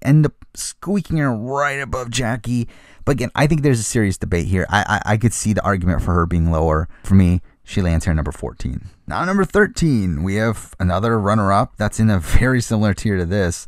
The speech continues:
And we're going back to Survivor U K. We're actually wrapping up Survivor U K already. The runner-up of Survivor U K Season two, Survivor U K Panama, we have Susanna. Susanna and Jackie are actually relatively similar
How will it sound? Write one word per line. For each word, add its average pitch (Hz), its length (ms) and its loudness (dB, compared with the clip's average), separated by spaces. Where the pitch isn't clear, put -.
And 110 120 2
we're 117 100 4
going 131 220 6
back 127 300 0
to 147 80 -2
Survivor 135 280 2
U 135 120 0
K. 151 220 4
We're 107 120 4
actually 104 260 4
wrapping 117 440 2
up 120 100 2
Survivor 117 300 2
U 117 120 2
K 127 200 0
already. 90 460 0
The 104 140 0
runner-up 123 480 4
of 90 80 0
Survivor 92 380 2
U 85 140 0
K 87 180 -4
Season 101 320 0
two, 90 340 -2
Survivor 90 320 -2
U 90 80 -2
K 90 160 -4
Panama, 78 460 0
we 85 160 -2
have 85 260 -2
Susanna. 82 840 -2
Susanna 170 440 0
and 214 140 4
Jackie 101 640 -4
are 110 100 0
actually - 320 -4
relatively 92 800 -4
similar - 560 -8